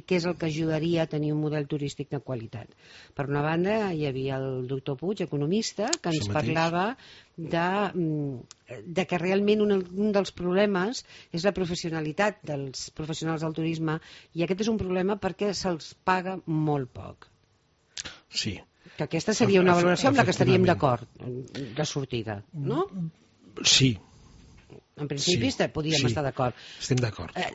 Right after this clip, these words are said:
Speaker 1: estem d'acord, eh, eh, a veure,
Speaker 2: No,
Speaker 1: hi ha,
Speaker 2: no,
Speaker 1: hi ha
Speaker 2: no,
Speaker 1: una
Speaker 2: està-,
Speaker 1: matització a fer,
Speaker 2: sí.
Speaker 1: i és que, havent-hi tantíssima formació, mm, universitària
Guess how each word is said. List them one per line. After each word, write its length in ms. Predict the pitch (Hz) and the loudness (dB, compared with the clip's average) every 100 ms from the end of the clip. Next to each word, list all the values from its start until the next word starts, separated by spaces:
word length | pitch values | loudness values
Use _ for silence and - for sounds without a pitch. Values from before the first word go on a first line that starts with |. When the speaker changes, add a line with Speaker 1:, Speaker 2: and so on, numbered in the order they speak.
| - | 0
Speaker 1:
estem 180 | - 294 | 4 6
d'acord, 280 | 320 320 320 | 8 6 6
eh, 220 | - - - 226 | 2 -4 -4 2
eh, 320 | 220 214 190 190 - - | 4 4 2 -4 -4 0
a 100 | 202 | 6
veure, 200 | 202 180 | 8 8
Speaker 2:
No, 60 | 170 | 8
Speaker 1:
hi 40 | |
ha, 40 | |
Speaker 2:
no, 120 | 175 190 | 8 12
Speaker 1:
hi 60 | |
ha 80 | 311 | 12
Speaker 2:
no, 60 | 302 | 12
Speaker 1:
una 80 | 320 | 10
Speaker 2:
està-, 100 | 311 | 8
Speaker 1:
matització 480 | 311 277 269 269 233 | 6 2 2 4 4
a 60 | |
fer, 160 | 277 285 285 | 6 6 6
Speaker 2:
sí. 240 | 427 - - - - | 2 -4 -20 -14 -2
Speaker 1:
i 200 | 214 254 | 4 6
és 240 | 254 277 - 226 196 | 6 2 -2 -4 4
que, 140 | 214 196 185 180 175 170 156 - - - | 6 8 8 8 6 6 2 -6 -10 2
havent-hi 420 | 185 233 233 226 | 6 8 6 6
tantíssima 680 | 196 196 220 214 220 208 196 | 4 4 4 2 4 2 2
formació, 640 | 196 190 180 202 196 185 - | 2 2 4 6 6 4 2
mm, 300 | 185 175 170 | 2 2 6
universitària 880 | 190 185 180 - 170 190 170 160 | 8 8 6 2 2 4 4 2